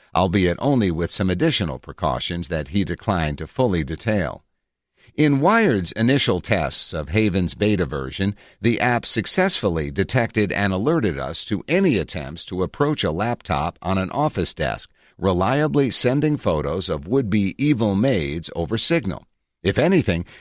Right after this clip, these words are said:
the app was too sensitive to saboteurs. It picked up and alerted us to every stray office noise. The app's accelerometer detection was so hair-triggered that even leaving the phone on top of a computer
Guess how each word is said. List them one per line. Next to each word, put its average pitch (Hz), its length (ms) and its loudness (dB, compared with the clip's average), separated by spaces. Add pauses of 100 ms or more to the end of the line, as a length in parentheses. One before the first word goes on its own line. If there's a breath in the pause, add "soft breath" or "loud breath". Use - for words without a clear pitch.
the 117 200 2
app 117 240 0
was 104 260 0
too 220 400 0
sensitive 85 680 -2
to 90 100 -2
saboteurs. 76 840 -2 (260 soft breath)
It - 220 0
picked 151 280 2
up 110 220 2
and 98 160 0
alerted 107 420 2
us 73 280 -4
to - 180 -4 (100)
every 147 420 2
stray 123 540 2
office 110 440 0
noise. 107 560 0 (360)
The 135 300 4
app's 185 360 2
accelerometer 98 840 0
detection 82 680 -2
was 92 200 0
so 185 440 2
hair-triggered 87 920 -2 (260 soft breath)
that 117 220 2
even 151 460 2
leaving 190 340 4
the 135 100 4
phone 113 380 0
on 90 220 -2
top 98 320 0
of 80 140 -4
a 82 80 -6
computer 101 580 0